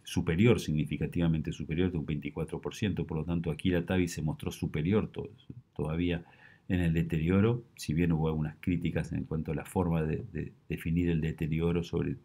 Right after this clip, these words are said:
sobre todo el gradiente, eh, que, este, medido por encima de, entre veinte y cuarenta milímetros de mercurio,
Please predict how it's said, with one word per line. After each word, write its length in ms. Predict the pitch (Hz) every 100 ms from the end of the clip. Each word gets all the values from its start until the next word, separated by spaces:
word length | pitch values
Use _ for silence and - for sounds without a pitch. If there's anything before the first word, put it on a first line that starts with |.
| _
sobre 260 | - 80 73
todo 400 | 78 87 85 82 - - - - _ -
el 180 | 85 82
gradiente, 720 | 82 80 90 104 85 78 - - - _ _ _ _ - -
eh, 340 | 85 82 78 78 - -
que, 400 | 78 73 73 - - - - -
este, 540 | - 78 - 85 80 - - _ _ _ _ _ - -
medido 600 | 85 82 92 90 85 82 - -
por 120 | 76
encima 360 | 76 - 87 80
de, 120 | -
entre 220 | 82 82
veinte 300 | 98 95 87
y 20 |
cuarenta 360 | 80 80 82 80
milímetros 500 | 78 80 80 87 85
de 60 |
mercurio, 500 | 98 98 - 82 82